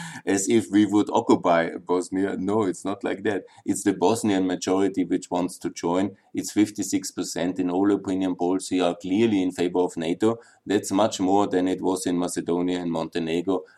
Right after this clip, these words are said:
And that's much more than it ever was in Greece and Turkey, huh? Let's never forget, yeah. Defense, uh, arrangements have also to be governed by geostrategic priority, not only by the, uh, referendum results,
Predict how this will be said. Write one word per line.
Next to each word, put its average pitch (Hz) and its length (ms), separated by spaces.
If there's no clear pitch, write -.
And 95 140
that's 117 260
much 107 280
more 101 260
than 101 180
it 98 140
ever 110 220
was 92 340
in 95 260
Greece 92 360
and 92 200
Turkey, 78 400
huh? 82 200
Let's 95 240
never 104 220
forget, 78 480
yeah. 87 160
Defense, 107 560
uh, 98 400
arrangements 98 680
have 95 340
also 104 460
to 95 140
be 95 440
governed 90 480
by 92 300
geostrategic 104 960
priority, 196 640
not 117 320
only 104 540
by 85 520
the, 80 540
uh, 80 440
referendum 85 640
results, - 560